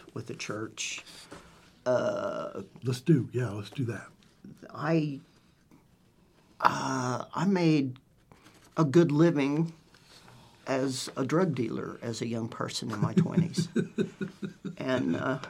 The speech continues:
Speaker 1: I could afford a nice stereo. And, uh, I developed a love for music
Speaker 2: Mm-hmm.
Speaker 1: and,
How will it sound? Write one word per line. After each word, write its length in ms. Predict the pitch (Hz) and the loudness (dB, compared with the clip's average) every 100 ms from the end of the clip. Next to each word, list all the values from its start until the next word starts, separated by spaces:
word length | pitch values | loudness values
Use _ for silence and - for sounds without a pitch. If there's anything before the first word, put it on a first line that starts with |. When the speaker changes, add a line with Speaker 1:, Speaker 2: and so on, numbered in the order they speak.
| - | -6
Speaker 1:
I 100 | 127 | -4
could 180 | - | -2
afford 420 | 151 151 135 123 135 | -2 -2 0 2 2
a 40 | |
nice 280 | 147 113 127 | 0 -2 -4
stereo. 720 | - 170 170 170 - - - 123 - _ - - | -4 -4 -4 -6 -8 -10 -14 -16 -20 _ -20 -10
And, 440 | 127 117 117 110 | -6 -4 -4 -4
uh, 360 | 113 107 98 - - - _ _ - - _ _ - | -4 -6 -8 -10 -12 -20 _ _ -20 -20 _ _ -12
I 140 | - 131 | -6 -4
developed 720 | 127 127 123 123 135 - - | -4 -4 -2 -2 -4 -6 -8
a 20 | |
love 380 | 113 110 117 120 | -4 -2 -2 -4
for 120 | 151 | 0
music 500 | 151 117 104 - 165 | 2 0 -2 -4 -4
Speaker 2:
Mm-hmm. 520 | 95 90 123 127 - | -8 -4 -4 -4 -8
Speaker 1:
and, 540 | 113 110 107 110 107 | -6 -4 -4 -4 -6